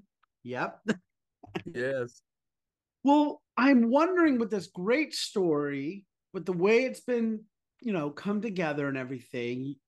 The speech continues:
Speaker 1: and that reading coming up, is there a message or a thought you're hoping that audiences are going to take away from A Little Place Called Earth?
Speaker 2: That is the most difficult and at the same time easiest or simplest question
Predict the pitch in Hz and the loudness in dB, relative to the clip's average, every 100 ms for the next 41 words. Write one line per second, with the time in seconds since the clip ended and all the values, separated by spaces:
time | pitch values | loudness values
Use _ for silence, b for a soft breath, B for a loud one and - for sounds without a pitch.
0 | _ - 190 226 214 190 175 190 185 160 | _ -2 0 2 2 0 0 0 -2 -4
1 | 180 156 131 147 131 147 139 143 175 185 | -4 -4 -4 -8 -8 -8 -6 -6 -6 -8
2 | 226 220 180 - 170 160 160 156 156 160 | -6 -4 -4 -4 -2 -2 -2 -4 -4 -8
3 | 156 143 139 135 139 139 139 110 147 131 | -6 -6 -8 -10 -8 -4 -6 -6 -8 -8
4 | 127 131 131 113 117 143 - 123 113 120 | -6 -6 -4 -6 -8 -10 -6 -6 -2 0
5 | 117 113 123 110 101 - B B 147 139 | 0 -4 -4 -4 -4 -10 B B 2 4
6 | 135 127 - 123 - - 117 117 - - | 4 0 -4 -6 -6 -6 -4 -6 -8 -14
7 | - - - _ _ - 117 127 127 113 | -16 -20 -20 _ _ 2 6 6 4 2
8 | 107 101 - 113 110 113 117 117 - - | 2 2 0 -2 -2 0 2 2 0 -2
9 | 92 90 82 90 - 104 101 - 101 92 | -2 -2 -4 -4 -2 -2 -2 -2 0 0
10 | 92 - 101 113 120 101 90 - 73 92 | -2 -4 0 0 -2 -2 -2 0 4 4
11 | 82 - - 127 120 - - - - 87 | 2 -2 -4 -4 -6 -6 -6 -6 0 0
12 | 82 - 87 | 0 -8 -12